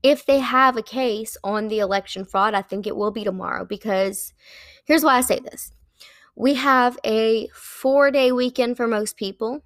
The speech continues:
because of fourth of July, which means that a lot of people will be out and about, traveling, not listening to the news, not worried about what's going on, um, for the, for, you know,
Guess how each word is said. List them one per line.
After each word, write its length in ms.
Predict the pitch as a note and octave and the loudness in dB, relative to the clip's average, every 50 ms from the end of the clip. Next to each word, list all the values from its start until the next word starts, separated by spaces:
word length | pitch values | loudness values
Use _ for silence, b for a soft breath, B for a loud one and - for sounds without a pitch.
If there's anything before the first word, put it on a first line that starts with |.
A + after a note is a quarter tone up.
| _ | _
because 320 | A#3 A3+ - G#3+ A#3 G3 G#3 | -6 -4 -4 -4 -4 -2 -2
of 120 | G#3+ G3+ | -4 -2
fourth 280 | - G3 G3 G3+ - G#3 | 0 0 0 0 -2 -4
of 60 | F#3+ | -4
July, 500 | G3+ G#3 G3 F#3+ F3+ F3+ F3+ F#3+ A#3 C#4+ C#4 _ _ _ _ _ _ B B B B B B B B B | 0 2 4 4 4 4 2 2 0 -2 -6 _ _ _ _ _ _ B B B B B B B B B
which 280 | - A3+ B3 - - | 2 2 2 2 2
means 340 | A#3+ A#3 A#3 A#3 A#3 A3+ A3 | 2 2 4 4 2 0 0
that 240 | A#3 A3+ G#3+ - - | 2 2 2 2 2
a 40 | A3+ | 2
lot 220 | A3 G#3+ G#3 G#3+ | 4 4 4 2
of 60 | A#3 | 0
people 300 | - B3 A#3+ G#3+ A3+ A3+ | -2 -4 -4 0 2 2
will 100 | A3 G#3+ | 2 2
be 140 | G#3 G#3 - | 0 -2 -2
out 180 | - G3+ G3 - | 0 0 0 0
and 100 | - G#3+ | 0 -2
about, 400 | G3 G3 F#3 F#3 F#3+ G3+ - - | 0 2 4 4 4 2 -2 -6
traveling, 680 | - - G#3+ G3 F#3+ F#3+ G3+ G3+ G3+ G3+ G3 G3 G#3 G3+ | -6 -2 0 2 2 2 0 -2 -4 -2 -2 -4 -4 -2
not 220 | G3+ F#3 - - | -2 -2 -2 -2
listening 460 | G3+ G3 F#3+ - - G#3+ G3+ G3 G3+ | -4 -4 -4 -4 -4 -4 -4 -4 -4
to 120 | F#3+ - G3 | -6 -8 -8
the 120 | G3 G3+ | -6 -4
news, 400 | G3 F#3+ F#3 F#3 F#3 G3+ G#3 - | -4 -2 -2 -2 -4 -4 -6 -4
not 200 | G#3 F#3+ - - | -4 -4 -2 -2
worried 260 | - F3+ F3+ F3+ F3+ | -2 0 0 0 0
about 220 | F#3+ G3+ G3+ F#3 G3+ | 0 0 0 2 0
what's 160 | G3 F#3+ - | -2 -4 -4
going 260 | - F#3+ F#3 F3+ F#3 | -2 -2 0 0 0
on, 440 | F3+ F3 F3 F3 F3+ F#3+ G3+ A3 A#3 b b b b b b b b b b b - | 0 0 0 -2 -2 -4 -4 -6 -10 b b b b b b b b b b b -4
um, 600 | - G#3 G#3 G#3 G3 F#3+ F#3 F3 F#3 G3 F#3+ F3+ _ | 0 2 2 4 4 2 0 -2 -4 -6 -10 -12 _
for 260 | _ - - A#3 A3+ | _ 0 4 4 4
the, 260 | G#3 A3 G#3+ G3+ - _ _ | 6 4 2 0 -2 _ _
for, 400 | - - G#3 G3 F#3+ F#3 F3+ - _ _ - | -2 0 2 2 2 2 -2 -4 _ _ -2
you 100 | B3 B3+ | 0 0
know, 340 | A#3+ G#3 F#3+ F#3+ F#3+ G3 | 2 2 0 -2 -2 -6